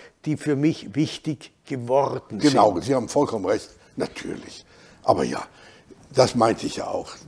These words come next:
Speaker 2: Die für mich im Laufe dieser Entwicklung
Speaker 1: Ja, schon
Speaker 2: wichtig
Speaker 1: klar.
Speaker 2: geworden sind. Ach, wissen Sie, das hat eine rein fast sportliche Seite auch. Wenn man, wenn man seine, seine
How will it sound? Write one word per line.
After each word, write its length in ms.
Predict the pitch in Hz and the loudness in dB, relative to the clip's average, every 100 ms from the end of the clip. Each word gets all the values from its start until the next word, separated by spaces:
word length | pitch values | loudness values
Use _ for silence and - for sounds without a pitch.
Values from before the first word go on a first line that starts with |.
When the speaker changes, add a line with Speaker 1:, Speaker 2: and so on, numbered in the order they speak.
| - | -4
Speaker 2:
Die 240 | 147 160 - | 0 0 -2
für 220 | - 127 | 0 2
mich 380 | 151 - - 123 | 2 0 -8 -4
im 200 | 127 113 | -2 2
Laufe 400 | 123 156 165 131 | 2 2 0 -2
dieser 420 | 135 131 139 110 | -2 0 0 0
Entwicklung 460 | 113 123 135 135 143 | -2 -6 -4 -2 0
Speaker 1:
Ja, 140 | 131 - - _ _ - | 0 -4 -20 _ _ 0
schon 100 | 143 | 2
Speaker 2:
wichtig 100 | 160 | 2
Speaker 1:
klar. 140 | 123 - | -2 -2
Speaker 2:
geworden 500 | 110 95 101 120 147 | -4 2 2 2 0
sind. 240 | 139 151 151 - - - - _ - | 0 0 -2 -20 -20 -20 -20 _ -10
Ach, 200 | - - - | -10 -8 -6
wissen 240 | 120 123 | -4 2
Sie, 80 | 135 | 4
das 240 | 131 - | 2 2
hat 180 | 135 - | -4 0
eine 120 | 147 98 | -2 2
rein 300 | 123 127 - - _ _ _ _ _ - | 0 0 -8 -18 _ _ _ _ _ -10
fast 420 | - - - - - | -6 -6 -6 -10 -16
sportliche 920 | - - 117 135 135 - 117 98 - | -12 2 4 4 -2 0 0 0 -6
Seite 480 | 85 87 - - 98 | -4 0 0 -2 -6
auch. 340 | 92 87 - - _ - _ _ - _ - _ - - 120 | -4 -6 -8 -20 _ -20 _ _ -20 _ -20 _ -20 -16 2
Wenn 180 | 123 135 | 4 6
man, 360 | 139 139 127 - - - _ _ _ _ _ _ _ - - | 6 4 -2 -14 -20 -20 _ _ _ _ _ _ _ -16 -2
wenn 160 | 131 | 0
man 240 | 139 139 127 | 2 0 0
seine, 640 | 123 131 139 131 127 120 120 | 2 2 4 4 4 -2 -2
seine 640 | 131 127 123 123 123 | 0 2 2 0 -2